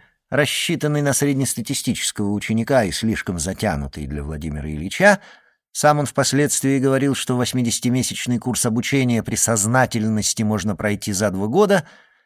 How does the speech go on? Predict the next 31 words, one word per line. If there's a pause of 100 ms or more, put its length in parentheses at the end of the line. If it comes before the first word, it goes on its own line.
(480)
гимназисты
должны
были (300)
представить
около
ста
сочинений. (540)
Старшеклассники
сдавали
домашние
композиции
раз
в
месяц, (460)
и
судя
по
тому,
что
после
тысяча
девятьсот
семнадцатого
года
Ленин
всегда
указывал
в
анкетной
графе
"профессия